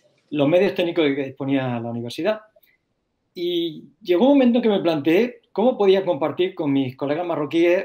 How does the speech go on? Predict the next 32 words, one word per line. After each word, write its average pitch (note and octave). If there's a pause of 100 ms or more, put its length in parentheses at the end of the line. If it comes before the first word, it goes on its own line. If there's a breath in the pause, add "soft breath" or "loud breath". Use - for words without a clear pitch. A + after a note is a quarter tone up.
(160)
los C3
conocimientos C#3+
referentes F3
a D#3+
la C#3+
utilización C3
de D#3
las D#3+
tic F3
que C#3
yo D3
tengo F3 (500 soft breath)
gracias F3 (160)
a, B2
a C3
la A#2
suerte D#3+
de F#3+
pertenecer C3
al E3+
cuerpo C#3+
de B2
profesores D3
de C#3
una C#3+
universidad C#3
como E3
la A2+
ual. C3
La C3
idea E3+
es, G#3